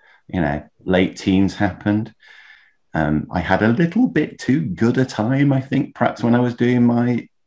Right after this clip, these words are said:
A-levels. I kind of drifted through the majority of my twenties. I didn't become a journalist, is what I'm telling you. I did all sorts of things that I wouldn't even garland by calling them a career.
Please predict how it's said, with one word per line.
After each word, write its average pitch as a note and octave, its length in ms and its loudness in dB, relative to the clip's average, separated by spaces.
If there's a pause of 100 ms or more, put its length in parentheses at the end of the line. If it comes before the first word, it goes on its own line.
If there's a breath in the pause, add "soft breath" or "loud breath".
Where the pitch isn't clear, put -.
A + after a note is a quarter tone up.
(160)
A-levels. A#2+ 920 0
I F2+ 220 0
kind A2 320 -2
of F2 80 0
drifted G#2 640 0
through G#2+ 260 4
the A2+ 60 4
majority G2+ 600 0
of F2+ 160 -4
my G2 180 0
twenties. G2 540 -4
I F#2+ 80 2
didn't A#2 260 6
become G2+ 300 0
a E2+ 60 0
journalist, - 680 -12 (140)
is D#2 160 -4
what D#2+ 160 -4
I'm D#2+ 120 -2
telling D#2 360 -6
you. - 240 -12 (360 loud breath)
I - 60 -6
did A#2 160 4
all B2+ 200 4
sorts F#2+ 280 -2
of F2+ 100 -2
things D#2+ 220 -4
that - 160 -10
I - 20 -4
wouldn't G2 200 0
even E2+ 240 0
garland E2 560 0
by D#2 160 -6
calling D#2+ 480 -4
them D#2+ 140 -2
a E2 40 -4
career. F2 600 -2